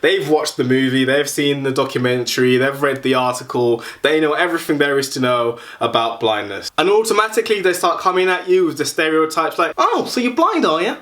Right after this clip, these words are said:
All right, all right. Echolocation, you can do that, right? Daredevil,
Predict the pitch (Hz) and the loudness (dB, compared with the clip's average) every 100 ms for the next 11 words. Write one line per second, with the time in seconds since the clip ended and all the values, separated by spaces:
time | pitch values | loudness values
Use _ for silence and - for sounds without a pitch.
0 | - 262 240 320 - _ _ - 285 330 | -4 0 0 -2 -8 _ _ -4 0 0
1 | - _ _ - - - - - _ - | -4 _ _ -18 -16 -16 -18 -20 _ -20
2 | - _ - 320 339 330 320 330 339 - | -20 _ -2 2 2 2 2 2 2 0
3 | 196 127 - - 160 254 165 151 175 247 | -4 -6 -10 -8 -4 0 2 2 0 -2
4 | 311 - 294 339 349 330 302 285 190 | -2 -8 -2 2 2 2 2 0 0